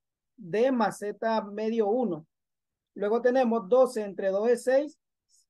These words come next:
Tend-, tendríamos acá seis C por D cuadrado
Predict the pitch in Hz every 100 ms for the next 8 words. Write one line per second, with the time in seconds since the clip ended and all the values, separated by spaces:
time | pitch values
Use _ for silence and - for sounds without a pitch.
0 | _ _ 185 170 165 185 170 185 202 226
1 | 220 208 175 196 202 185 240 254 202 170
2 | 185 190 202 233 247 214